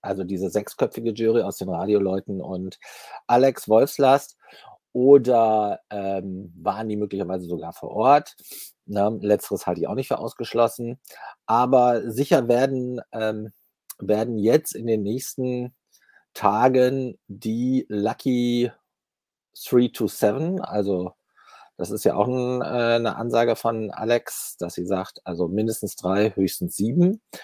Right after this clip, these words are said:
äh, werden dann in den dritten Programmen, äh, gegeneinander antreten. Also das ist sicher so, dass das jetzt der nächste Schritt ist, dass die ausgesucht werden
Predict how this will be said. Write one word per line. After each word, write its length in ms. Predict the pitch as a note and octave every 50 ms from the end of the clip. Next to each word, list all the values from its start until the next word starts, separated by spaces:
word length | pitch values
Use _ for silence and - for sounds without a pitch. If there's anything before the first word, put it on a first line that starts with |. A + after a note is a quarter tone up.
| - - - - - - - - _
äh, 260 | - A2+ A2+ G#2+ G#2
werden 300 | G#2 A2 G#2 A2 A#2+ A2+
dann 260 | A2 A2 A2 G#2+ F#2+ D#2
in 160 | A2+ A2+ G#2+
den 420 | G#2 G#2 G#2 G2+ G2+ G2+ G2 G2 - - _ _ _ _
dritten 460 | - F#2 F2+ G2+ F#2 A2+ G#2+ - G#2
Programmen, 720 | - - G2+ G2+ F#2+ F2 G2 G2 F#2+ G#2+ A#2 A#2 A#2 A2+ A2 _ _ _ _ _ _ - - - - - - G#2 - - - _ _
äh, 220 | - A2 G#2+ G#2+ G2
gegeneinander 540 | G#2+ A2 A2+ B2 A#2 A2+ A2 A2 G2+ F#2
antreten. 720 | - G2+ A#2 A2 - - A2 A2+ A2 - A#2+ A#2+ A#2+ B2+ - _ _ _ _ _ _ _ _ _ _ _ _ _ _ _ _ _ - - - _ -
Also 260 | G#2 G#2 G#2 G2 G2+
das 260 | F#2 E2+ G#2 G#2+ -
ist 220 | A2+ C3 - - -
sicher 280 | A#2+ A#2+ - C3+ A2+
so, 200 | F#2+ G#2 G#2 G#2+
dass 180 | G2 G#2 - -
das 160 | - G#2 -
jetzt 160 | A2+ G#2+ -
der 80 | - E3
nächste 240 | A#2+ F#2 - - -
Schritt 220 | - - D3 -
ist, 160 | F3 E3 -
dass 140 | F#2 F2+ -
die 140 | - D#2+ -
ausgesucht 640 | - G#2 - - - E3 C#3 C#3 E3 E3+ - - -
werden 420 | D3+ D3+ D3+ D#3 F3+ F#3 A3 G#3+